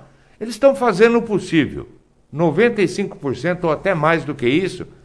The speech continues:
estão fazendo o possível. Tanto é que a gente não tem informação de contágio em comércio.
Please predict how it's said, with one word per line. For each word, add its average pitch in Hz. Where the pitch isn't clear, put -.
estão 185
fazendo 180
o 175
possível. 160
Tanto 226
é 214
que 208
a 196
gente 196
não 185
tem 175
informação 160
de 156
contágio 139
em 143
comércio. 110